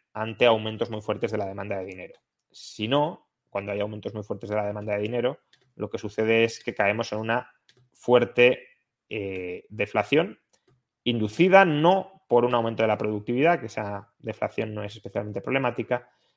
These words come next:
sino por un desequilibrio entre la oferta y la demanda de dinero. Esto, bueno, si, bueno, vamos a hacer una cosa. Ya que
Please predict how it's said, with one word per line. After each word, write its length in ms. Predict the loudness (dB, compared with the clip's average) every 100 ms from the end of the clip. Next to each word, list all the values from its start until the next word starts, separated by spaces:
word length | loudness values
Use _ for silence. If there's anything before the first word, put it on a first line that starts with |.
| _
sino 640 | -2 2 4 2 -2 _ _
por 180 | 2 4
un 120 | 4
desequilibrio 640 | 0 -2 0 0 2 2 2
entre 320 | 0 -2 0
la 100 | 0
oferta 520 | -2 -6 -6 -8 -10 -8
y 80 |
la 120 | -6 -4
demanda 280 | -6 -8 -10
de 80 |
dinero. 260 | -12 -20 _ _ _ _ _ _ _ _ _ _ -20 -20 _ _ _ _ _
Esto, 520 | 0 0 6 10 10
bueno, 200 | 10 0 -12
si, 580 | -6 -2 0 -2 -4 -10
bueno, 160 | -14 _ _ _ _ _ _ _ 0
vamos 200 | 0 2
a 40 |
hacer 140 | 2 2
una 140 | 0
cosa. 240 | -8 -16 -18 -18 -18 -20 _ _ -20 -20 _
Ya 260 | 2 2
que 600 | 4 2 2 2 -4 -14